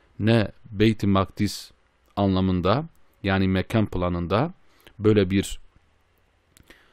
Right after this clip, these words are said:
oranlama yapılamaz, mukayese yapılamaz, kıyas yapılamaz. Gerekse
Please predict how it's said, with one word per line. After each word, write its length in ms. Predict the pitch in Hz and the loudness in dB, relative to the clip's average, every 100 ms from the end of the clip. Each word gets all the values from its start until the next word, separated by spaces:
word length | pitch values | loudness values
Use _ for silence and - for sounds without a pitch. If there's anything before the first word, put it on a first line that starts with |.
| _ _ _ | _ _ _
oranlama 520 | 104 98 98 95 98 | 0 2 2 2 2
yapılamaz, 600 | 92 - 98 92 98 127 | 0 -2 -2 0 -2 -4
mukayese 760 | 95 98 - 90 92 - 98 85 - | -4 -6 -2 -2 -2 -2 -2 -2 -6
yapılamaz, 580 | 92 87 87 87 107 120 - | -6 -6 -6 -4 -4 -6 -10
kıyas 340 | - 98 - | -2 -2 0
yapılamaz. 580 | 92 - 87 95 151 - _ _ _ _ _ - | -4 -4 -4 -2 -2 -4 _ _ _ _ _ -2
Gerekse 480 | 107 123 123 151 | 2 2 2 -2